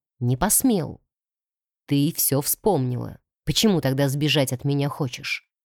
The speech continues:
То, что между нами было сейчас, это всё ничего для тебя не значит?» Юля глаза опустила, не в силах смотреть на него.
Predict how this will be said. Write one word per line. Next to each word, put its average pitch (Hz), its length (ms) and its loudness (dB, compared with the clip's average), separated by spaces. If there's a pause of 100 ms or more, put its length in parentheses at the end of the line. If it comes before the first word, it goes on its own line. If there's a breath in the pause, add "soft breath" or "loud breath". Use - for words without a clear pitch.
(260)
То, 135 200 0
что - 240 -2
между 147 320 2
нами 151 280 2
было 135 360 -2
сейчас, - 800 -4 (100)
это 143 240 -2
всё - 260 0
ничего 147 480 2
для 143 140 -2
тебя 156 260 -2
не 147 140 4
значит?» 180 600 -2 (640)
Юля 320 340 4
глаза 196 480 2
опустила, 143 680 -2
не 180 160 4
в - 60 -2
силах 214 320 -2
смотреть 151 520 -4
на 143 80 0
него. 135 420 -4